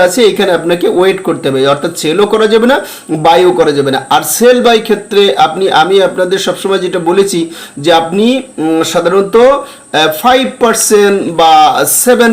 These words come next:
পার্সেন্ট বা সিক্স পার্সেন্টে বা ফোর পার্সেন্টও কোনো কোনো ক্ষেত্রে সেল বাই করতে হবে। তো যেটা বলছিলাম যে এই স্টকটি যদি মনে করেন যে আপনি এর নিচে চলে আসছে, তখন কিন্তু আপনার একটু ওয়েট করতে হবে এবং এই প্রাইজের নিচে যদি চলে আসে,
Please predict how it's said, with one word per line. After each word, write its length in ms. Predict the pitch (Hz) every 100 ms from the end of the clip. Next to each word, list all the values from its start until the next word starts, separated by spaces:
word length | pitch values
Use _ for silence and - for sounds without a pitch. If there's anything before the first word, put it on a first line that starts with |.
| 220
পার্সেন্ট 300 | 202 196 180 175
বা 60 | 170
সিক্স 180 | 247 240 -
পার্সেন্টে 500 | 202 202 196 196 185 170 - - 156
বা 60 | 196 196
ফোর 160 | 294 254
পার্সেন্টও 380 | 233 - 208 196
কোনো 120 | 185 175
কোনো 120 | 175 170
ক্ষেত্রে 280 | 175 175 226 294 - - - -
সেল 180 | 220 202 185
বাই 120 | 175 170
করতে 240 | 160 135 165
হবে। 160 | 160 131 104 - -
তো 60 | 196
যেটা 140 | 240 247
বলছিলাম 300 | 247 247 226 202
যে 40 | 214 226
এই 60 | 254 - 220
স্টকটি 300 | 247 247 247 220
যদি 120 | 214 190
মনে 140 | 180 180
করেন 200 | 220 254 220
যে 60 | 196 165
আপনি 160 | 180 180 170
এর 80 | 196 202
নিচে 220 | 226 240 208
চলে 160 | 175 156 143
আসছে, 160 | - 220
তখন 160 | 208 202 196
কিন্তু 160 | 196 233
আপনার 220 | 208 208
একটু 160 | - - 160
ওয়েট 200 | 196 196
করতে 220 | 208 208 226
হবে 140 | 226 220 - 165
এবং 140 | 190 175 - 180
এই 80 | 240 233
প্রাইজের 520 | 196 185 180 165 165 156
নিচে 240 | 156 147 147 135
যদি 200 | 139 135 123 135
চলে 260 | 131 131 123 - 139
আসে, 240 | - 202